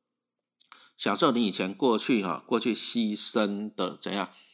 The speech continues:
啊，成果嘛哈。所以说我在这一章我就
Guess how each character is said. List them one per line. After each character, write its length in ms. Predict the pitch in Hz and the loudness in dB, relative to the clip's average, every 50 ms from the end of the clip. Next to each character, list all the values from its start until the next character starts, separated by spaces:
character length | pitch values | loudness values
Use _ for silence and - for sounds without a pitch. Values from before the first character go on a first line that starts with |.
| - - _ - | -20 -20 _ -16
啊， 140 | 90 92 - | -14 -12 -10
成 240 | - - 95 107 135 | -6 -4 -2 0 0
果 220 | 131 113 85 - | 2 0 0 -2
嘛 160 | - - - | -4 -8 -12
哈。 160 | - - - - | -12 -10 -10 -6
所 140 | - - 160 | -2 0 2
以 40 | |
说 200 | 160 190 165 139 - - - - _ _ | 4 4 2 2 -2 -10 -18 -20 _ _
我 80 | - 107 | -2 2
在 120 | 151 151 | 2 2
这 160 | 143 - 156 | 2 4 4
一 100 | 143 139 | 4 4
章 240 | 131 - 147 131 131 107 | 4 4 4 4 4 2
我 120 | 90 90 | 0 0
就 280 | - 139 127 117 - | 2 4 4 4 2